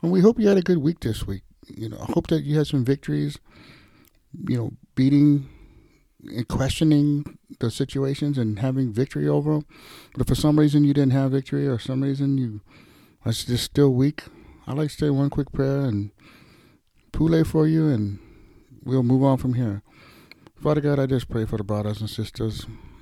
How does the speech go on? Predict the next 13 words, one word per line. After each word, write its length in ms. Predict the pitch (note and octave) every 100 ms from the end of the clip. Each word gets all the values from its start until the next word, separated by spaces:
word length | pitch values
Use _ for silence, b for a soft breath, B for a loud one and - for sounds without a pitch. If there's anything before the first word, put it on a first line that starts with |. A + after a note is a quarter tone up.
| -
It 140 | B2
just 160 | D3+ C#3
didn't 220 | C#3+ C3
go 120 | A#2
well 220 | A2 A2 G#2+
for 100 | G#2
them. 300 | G2+ G#2 - b b b b b -
They 100 | C3
still, 220 | - D#3
for 140 | -
some 260 | - C#3+ B2+
reason, 360 | B2 A#2+ A#2
having 460 | G#2+ A#2 A2+ A2 G#2+